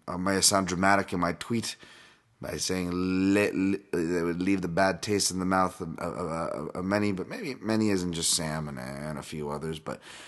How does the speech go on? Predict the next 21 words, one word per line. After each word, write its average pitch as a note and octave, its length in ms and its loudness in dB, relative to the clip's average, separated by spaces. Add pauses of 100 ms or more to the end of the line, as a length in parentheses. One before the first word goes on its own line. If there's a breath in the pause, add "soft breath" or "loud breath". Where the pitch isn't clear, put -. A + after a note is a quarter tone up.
(200 loud breath)
no, D3 240 6
I, C3+ 480 6
I C3+ 60 4
did C3 180 2
see B2+ 100 4
a A#2+ 60 4
lot G#2+ 120 8
of F#2+ 60 -2
people G2 180 0
say F#2+ 160 4
it F2 40 2
was E2+ 100 0
bad F2 200 0
stuff. F#2+ 180 2
Some D3 100 0
people C3+ 120 6
have G2+ 80 4
more, G#2+ 160 2
more A2 160 0
stronger A2 360 0
opinions, G#2+ 680 -2